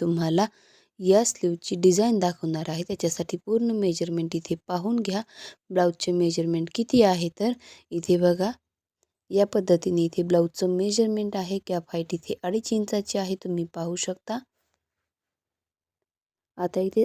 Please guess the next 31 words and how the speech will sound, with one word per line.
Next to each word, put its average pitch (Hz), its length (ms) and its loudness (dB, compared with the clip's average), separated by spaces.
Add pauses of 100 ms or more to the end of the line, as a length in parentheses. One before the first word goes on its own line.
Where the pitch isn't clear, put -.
अतिशय 214 440 0
सुंदर 269 440 10
अशी 233 240 8
स्लीव्ह 196 340 6
डिझाईन 180 320 8
मी 180 120 6
बनवणार 175 560 6
आहे. 170 300 4 (420)
ती 208 80 -2
स्लीव्ह 196 300 6
डिझाईन 180 440 6
तर 196 120 4
तुम्ही 208 300 6
एकदा 185 280 8
पाहिली, 220 460 0 (360)
तर 196 80 4 (100)
तुम्ही 208 300 2
बऱ्याच 208 460 8
ब्लाऊजला, 190 440 8
जर 185 200 6
तुम्ही 185 200 2
बाहेरचे 180 480 2
ब्लाऊज 175 260 4
शिवत 220 300 4
असताल, 190 360 2 (340)
तर 196 100 2
बऱ्याच 190 380 8
ब्लाऊजला 196 360 6
या 180 160 8
प्रकारची 175 460 4
डिझाईन 175 300 4